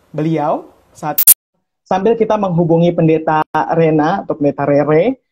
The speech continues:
eh, izinkan saya sebagai moderator untuk membacakan profil narasumber kita pada malam hari ini. Pendeta Rena Cesaria Yudita M T H adalah pendeta Gereja Kristen Jawi Wetan atau G K J W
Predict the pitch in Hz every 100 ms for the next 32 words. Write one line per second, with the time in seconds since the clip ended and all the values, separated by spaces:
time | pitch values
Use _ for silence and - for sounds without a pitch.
0 | _ _ _ 147 151 170 190 190 202 196
1 | 165 170 170 180 190 156 151 147 151 143
2 | 143 147 170 147 160 165 156 143 143 156
3 | 156 156 160 160 - 185 151 147 147 165
4 | 165 190 165 160 143 120 _ _ _ 147
5 | 139 139 135 131 120 131 139 135 135 123
6 | 120 _ _ _ _ _ _ _ _ _
7 | _ - 202 214 233 226 214 220 208 185
8 | 180 180 180 180 175 175 170 165 165 170
9 | 165 180 196 156 156 160 160 165 151 160
10 | 160 170 156 147 151 135 156 156 175 175
11 | - 160 147 147 143 143 147 147 - 143
12 | 139 127 143 147 143 135 135 139 - 147
13 | 143 156 226